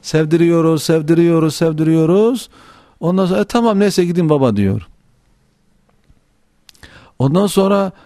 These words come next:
tek onun yaptığı şey kabul etmek yani. Gidiyor, ona, onu mesela servisle gönderiyoruz, para veriyoruz, ekmek yemek veriyoruz. Ondan sonra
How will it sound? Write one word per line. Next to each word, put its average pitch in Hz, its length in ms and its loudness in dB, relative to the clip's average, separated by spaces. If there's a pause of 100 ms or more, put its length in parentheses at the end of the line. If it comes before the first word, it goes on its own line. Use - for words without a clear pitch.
(200)
tek 202 200 0
onun 196 120 0
yaptığı 190 260 0
şey 208 140 -2
kabul 165 280 -2
etmek 117 300 -4
yani. 104 280 -8 (240)
Gidiyor, 202 520 0 (580)
ona, 165 260 0
onu 156 340 -4
mesela 160 300 -2
servisle 147 540 -2
gönderiyoruz, 160 1040 0 (300)
para 135 300 0
veriyoruz, 165 840 0 (300)
ekmek 139 400 -4
yemek 156 320 0
veriyoruz. 180 760 0 (600)
Ondan 165 340 -2
sonra 190 480 0